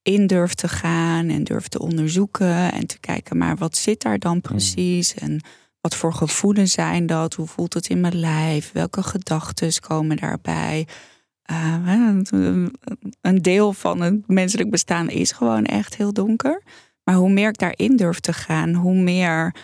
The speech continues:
Speaker 1: licht het ook wordt aan de andere kant. Hoe meer energie er vrijkomt, hoe meer levenslust er vrijkomt. Dus ja, dat donker en dat licht zijn volgens mij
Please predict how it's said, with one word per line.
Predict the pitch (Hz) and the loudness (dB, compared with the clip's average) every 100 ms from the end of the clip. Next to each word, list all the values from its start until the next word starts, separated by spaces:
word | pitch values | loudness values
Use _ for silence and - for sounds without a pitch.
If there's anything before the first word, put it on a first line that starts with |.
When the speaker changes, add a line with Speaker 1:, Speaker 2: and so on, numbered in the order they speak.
| _ - | _ -2
Speaker 1:
licht | 175 202 220 - | 2 2 0 -2
het | 147 - | -6 -4
ook | - 139 - - - - | -4 -4 -6 -14 -12 -8
wordt | 156 151 147 - - | -2 -2 -2 -8 -6
aan | 170 | -2
de | 160 | -2
andere | 175 175 165 160 | 0 -2 -2 -6
kant. | - 151 151 | -4 -2 -2
Hoe | 160 160 | -2 -4
meer | 165 160 156 - - - | -2 0 -2 -4 -18 -4
energie | 170 165 165 185 | 0 0 2 2
er | 185 | 2
vrijkomt, | 160 - 156 151 151 - 160 165 160 | -2 -4 -4 -4 -6 -6 -6 -6 -8
hoe | 160 160 | -10 -8
meer | 165 160 160 | -4 -2 0
levenslust | 160 175 190 185 160 170 156 156 170 | 2 4 2 0 0 2 0 -2 -4
er | |
vrijkomt. | 170 - 160 - 156 - 165 165 - | -6 -6 -4 -4 -4 -2 0 0 -2
Dus | 175 175 - - - - _ | -2 -2 -2 -8 -20 -20 _
ja, | - 180 | 0 0
dat | 165 175 | 0 0
donker | 185 214 170 | 2 2 2
en | 180 | 0
dat | 170 180 | 0 0
licht | 180 226 - | 0 0 -2
zijn | 190 180 | -2 0
volgens | 185 185 190 | 0 -2 -2
mij | 180 180 | 0 0